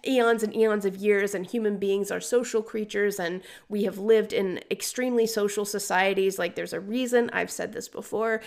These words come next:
there is a reason why solitary confinement is torture. Human beings need to be with each other.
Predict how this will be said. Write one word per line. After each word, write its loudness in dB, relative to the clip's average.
there 0
is -2
a -2
reason 0
why 2
solitary -2
confinement -4
is -6
torture. -4
Human 0
beings -2
need 0
to -6
be -2
with 4
each -4
other. 0